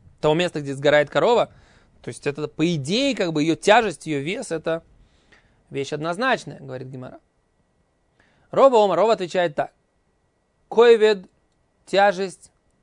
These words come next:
или масса, или вес, спор мудрецов. Детание. Мы учили так. Лама Корхан. Зачем их связывают в единую связку?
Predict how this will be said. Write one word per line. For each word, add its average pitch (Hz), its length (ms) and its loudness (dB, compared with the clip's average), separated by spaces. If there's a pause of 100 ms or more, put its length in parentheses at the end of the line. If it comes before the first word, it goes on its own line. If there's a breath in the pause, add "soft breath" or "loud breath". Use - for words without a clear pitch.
(720)
или 139 120 -12
масса, 156 580 -4
или 120 320 -12 (280)
вес, 151 520 -6 (640)
спор 160 300 -2
мудрецов. 131 400 -8 (1120 soft breath)
Детание. 147 480 -2
Мы 233 260 -10
учили 202 280 -8
так. - 240 -10 (580)
Лама 214 260 0
Корхан. 160 380 -6
Зачем 208 320 -4
их 156 80 -10
связывают 147 400 -2
в - 20 -20
единую 143 340 -6
связку? 135 420 -8